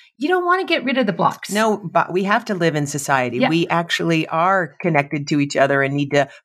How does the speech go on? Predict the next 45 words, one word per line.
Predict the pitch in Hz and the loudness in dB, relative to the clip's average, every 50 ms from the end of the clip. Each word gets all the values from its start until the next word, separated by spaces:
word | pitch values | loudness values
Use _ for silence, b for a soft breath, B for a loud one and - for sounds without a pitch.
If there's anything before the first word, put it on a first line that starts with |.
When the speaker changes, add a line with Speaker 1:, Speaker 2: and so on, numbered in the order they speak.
| _ - | _ 2
Speaker 2:
follow | 170 170 175 170 165 | 2 2 2 0 -2
rules | 143 151 156 156 156 156 160 160 165 160 160 - | -2 -4 -2 0 0 2 2 2 2 0 -2 -4
and | 147 131 135 - B B B B B B | -6 -6 -6 -10 B B B B B B
get | - 180 170 | -2 0 0
a | 180 190 | 0 0
raise | 180 165 165 165 165 165 165 165 165 165 165 165 139 139 | 0 0 0 0 2 2 2 2 2 2 2 0 0 -2
and | 139 135 143 143 123 127 | -6 -6 -6 -8 -12 -14
make, | - 135 151 160 160 _ _ _ - | -14 -12 -10 -12 -12 _ _ _ -2
you | 185 185 | 0 0
know, | 151 135 | 0 0
whatever | 143 160 170 185 196 180 180 | 0 0 2 2 2 2 0
it | 165 | -2
is, | 160 135 82 85 - - | 0 -2 -2 -4 -6 -8
do | - 170 175 | -2 0 0
things | 170 - 160 156 147 139 | 2 2 0 0 0 2
that | - 139 127 120 - _ _ - | 2 2 2 2 -2 _ _ 0
Speaker 1:
I | 277 302 | 0 0
mean, | 339 339 339 349 | 2 2 2 2
you | 349 339 | 2 2
could, | 339 - - 349 339 320 320 311 294 254 247 | 0 -6 -4 0 2 2 2 2 0 -2 -4
you | 254 | -6
could | 247 - 349 330 | -2 -2 -2 0
go | 339 330 | 0 0
live | 320 277 277 247 | 2 0 0 -2
on | 277 262 | 0 0
a | 269 | 2
mountain, | 254 247 233 233 240 233 226 | 2 2 2 2 0 -2 -2
be | 220 214 | -2 0
a | 214 | 2
monk. | 208 202 180 190 214 214 214 | 2 2 2 2 0 -2 -2
You | 214 220 | -4 0
could | - 269 254 | 0 0 0
probably | - 254 262 262 262 294 262 247 214 - B B B | 2 2 2 2 2 0 -4 -4 -4 -6 B B B
Speaker 2:
<laughs> | B B B - | B B B -4
Speaker 1:
do | - 269 294 311 311 | 0 0 0 0 0
some | - - 302 262 254 | -2 0 2 2 2
sort | 247 - 254 214 | 0 -2 -2 -6
of | 226 - - - - | -6 -6 -6 -2 -2
ecstatic | 254 247 247 - - - - - 269 233 233 240 - - _ _ | -2 -2 -2 -8 -12 -10 -4 2 4 4 4 2 0 -6 _ _
practice | - - 233 226 226 220 - - - 214 208 214 - - | -4 0 0 0 0 0 -6 -4 -2 -2 -2 -2 -2 -10
that | - - - | -12 -8 -8
sends | - - - 247 247 247 247 | -8 -4 -2 0 2 2 2
you | 254 247 240 | 0 -4 -4
into | 247 220 220 226 | -4 -4 -4 -4
bliss. | - - 220 208 214 202 196 214 208 - - - | -6 -4 -2 0 2 2 2 2 0 -4 -8 -12